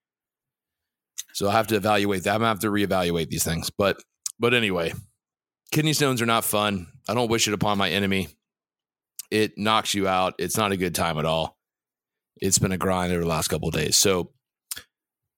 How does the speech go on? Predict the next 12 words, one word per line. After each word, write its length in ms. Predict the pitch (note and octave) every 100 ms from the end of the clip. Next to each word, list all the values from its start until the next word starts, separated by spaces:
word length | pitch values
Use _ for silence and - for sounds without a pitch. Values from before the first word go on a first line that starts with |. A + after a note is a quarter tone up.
| _ -
we 80 | G#2
couldn't 160 | F3 E3+
do 80 | E3
the 300 | D#3 C3+ A2
podcast 520 | C3 C3 C3+ A#2+ A2+
yesterday, 500 | A2+ A2+ A2 G#2+ G#2+
and 120 | G#2
it 200 | F2 E2+
broke 340 | F2 B2+ -
my 100 | A#2+
heart 380 | A2 A2 G#2+ -
because 840 | G2 E2+ G2+ G2 F#2 E2+ - -